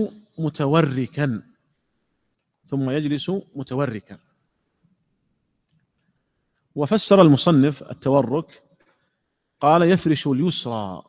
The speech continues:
وينصب اليمنى وأليتاه على الأرض." والمقصود بالألية، يعني الألية هي المقعدة أو العجيزة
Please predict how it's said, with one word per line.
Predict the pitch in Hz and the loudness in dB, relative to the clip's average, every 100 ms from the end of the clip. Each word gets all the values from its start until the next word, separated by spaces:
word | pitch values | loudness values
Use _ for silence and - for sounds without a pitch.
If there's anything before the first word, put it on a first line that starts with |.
| _ | _
وينصب | 120 147 165 - 143 127 | -6 -2 -2 -2 -2 0
اليمنى | 120 147 170 143 143 170 196 - _ _ _ _ - | 0 2 2 2 2 2 0 -4 _ _ _ _ -10
وأليتاه | 127 160 160 143 131 - 165 170 151 131 | -4 2 2 4 2 2 2 4 4 2
على | 120 131 | 0 0
الأرض." | 117 - 127 98 _ _ _ _ _ _ _ _ _ _ _ _ _ _ _ _ _ _ _ _ _ _ _ _ _ _ _ _ _ _ _ _ _ _ | -2 -4 -8 -10 _ _ _ _ _ _ _ _ _ _ _ _ _ _ _ _ _ _ _ _ _ _ _ _ _ _ _ _ _ _ _ _ _ _
والمقصود | 117 123 135 147 - 226 | -2 2 2 0 -2 0
بالألية، | 196 151 143 143 139 165 170 143 165 - - - _ - - - _ _ _ - | 2 4 2 0 0 4 6 6 4 0 -14 -20 _ -18 -18 -18 _ _ _ -4
يعني | 117 | 0
الألية | 127 180 202 | 2 4 6
هي | 165 190 | 6 8
المقعدة | 196 202 131 123 107 | 8 8 4 2 0
أو | 98 123 | 0 0
العجيزة | 120 127 147 117 95 | 2 4 4 4 0